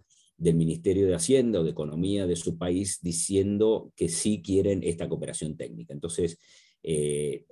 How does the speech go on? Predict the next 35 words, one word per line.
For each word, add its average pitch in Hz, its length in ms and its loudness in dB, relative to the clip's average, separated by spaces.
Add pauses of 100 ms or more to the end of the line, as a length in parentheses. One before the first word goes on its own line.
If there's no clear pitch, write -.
(100)
eso 87 260 0
también 92 400 2
implica 87 400 0
que 85 100 0
si 80 100 -6
ustedes 85 220 0
no 82 140 0
tienen 104 200 2
una 104 120 0
manera 98 280 -2
de 95 80 0
vincularse 92 560 -2
con 87 160 -4
el 85 100 -4
Poder 90 180 0
Ejecutivo 90 680 -2
muy, 87 480 2
muy 90 220 0
firme, 113 480 2 (120)
conseguir 85 360 -2
esta 85 160 -4
nota 85 180 -2
va 82 60 -2
a 82 40 -4
ser 87 120 -2
imposible 85 360 -2
y 80 200 -2
no, 82 220 -4
y 78 100 -6
no 76 120 -4
se - 160 -6
va 69 100 -4
a 69 60 -10
poder 69 220 -6
ejecutar. - 420 -12